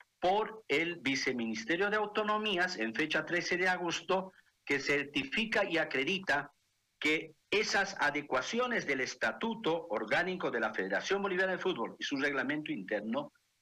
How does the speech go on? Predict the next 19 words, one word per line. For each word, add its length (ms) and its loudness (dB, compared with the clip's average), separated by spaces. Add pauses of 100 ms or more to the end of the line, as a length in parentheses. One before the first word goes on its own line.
(240)
no 260 2
se 180 2
encuentran 600 0
aprobados, 500 0
están 320 -2
en 260 -2
curso 440 0
de 160 0
trámite, 840 0 (400)
objeto 540 2
de 100 4
análisis 720 2
y 60 -8
sabemos 500 -2
que 140 -2
tienen 360 0
observación 640 -2
del 160 -8
Estado. 260 -10